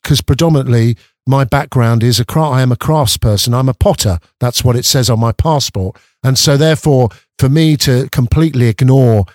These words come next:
any due process in production would be, it's unthinkable, really. And, um,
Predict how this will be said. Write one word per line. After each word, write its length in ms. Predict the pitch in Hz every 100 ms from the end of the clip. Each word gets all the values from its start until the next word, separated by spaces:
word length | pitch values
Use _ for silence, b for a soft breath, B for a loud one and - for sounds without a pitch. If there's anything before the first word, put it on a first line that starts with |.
| _
any 240 | - 131 127
due 260 | 120 123
process 800 | 113 - 123 120 - 90 - - -
in 320 | 123 110 104
production 580 | - 107 127 - - 95
would 200 | 104 113
be, 460 | - 123 120 120 117 b b -
it's 480 | 127 - - - _ -
unthinkable, 680 | 135 131 160 165 117 95 85
really. 360 | 92 92 107 139
And, 300 | 127 127 123
um, 260 | 135 127